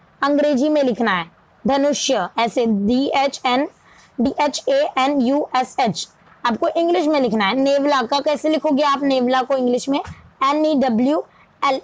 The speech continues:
ए, नेवला। महल, एम एच एल, हाथी,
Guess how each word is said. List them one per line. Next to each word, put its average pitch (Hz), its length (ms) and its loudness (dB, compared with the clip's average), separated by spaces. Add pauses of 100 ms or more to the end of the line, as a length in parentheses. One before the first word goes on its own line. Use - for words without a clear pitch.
ए, 220 220 0
नेवला। 233 520 0 (460)
महल, 277 400 2 (100)
एम 277 200 2
एच 269 260 0
एल, 220 320 0 (140)
हाथी, 233 520 0